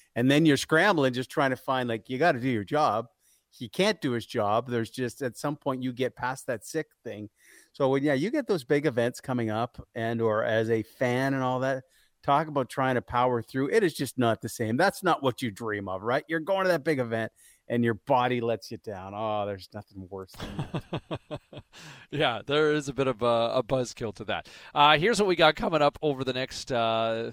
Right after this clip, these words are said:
Speaker 2: three hours. By the way, twentieth anniversary. Uh, you're talking about covering, uh, events. Twentieth anniversary of, uh, Lou Pasaglia's final game as a B C Lions,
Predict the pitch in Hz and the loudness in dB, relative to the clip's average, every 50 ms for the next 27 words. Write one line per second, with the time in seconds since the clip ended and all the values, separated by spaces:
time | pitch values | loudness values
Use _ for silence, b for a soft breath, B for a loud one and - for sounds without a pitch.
0 | - - 127 120 139 139 127 123 123 120 117 110 - - 175 202 147 117 104 85 | -12 -12 -6 -4 -4 -2 0 2 2 2 0 0 2 2 2 2 2 0 -4 -6
1 | - - - 160 147 110 95 104 101 92 82 78 87 98 - - - 80 80 80 | -6 -8 -8 -8 -8 -8 -8 -6 -8 -8 -8 -8 -10 -10 -10 -10 -12 -12 -12 -12
2 | 78 71 76 76 76 80 - 110 92 85 - - 73 76 - - 92 87 90 78 | -12 -12 -12 -14 -16 -16 -10 -10 -10 -10 -10 -14 -16 -18 -12 -12 -10 -10 -10 -14
3 | 73 78 78 73 71 69 - - 85 - 98 90 78 - - - - - 117 127 | -14 -16 -16 -16 -16 -14 -16 -14 -12 -10 -10 -10 -10 -14 -18 -18 -18 -14 -12 -10
4 | 127 110 95 95 98 95 87 80 85 90 87 - - - 87 85 78 69 - 78 | -10 -8 -8 -8 -8 -10 -10 -10 -10 -10 -10 -12 -12 -12 -12 -12 -12 -10 -10 -10
5 | 78 78 76 82 _ - 85 82 80 80 71 76 107 143 156 - 147 - - 110 | -10 -12 -14 -16 _ -10 -8 -8 -8 -8 -10 -10 -10 -10 -10 -10 -12 -8 -6 -6
6 | 123 - - 90 80 - - - 98 87 82 87 85 87 87 87 82 78 87 78 | -6 -6 -8 -12 -14 -14 -10 -10 -10 -10 -10 -12 -14 -14 -16 -16 -18 -20 -18 -16
7 | 92 95 95 - - 98 85 87 101 110 107 92 87 82 - | -16 -16 -14 -14 -16 -14 -10 -8 -6 -4 -4 -6 -8 -10 -16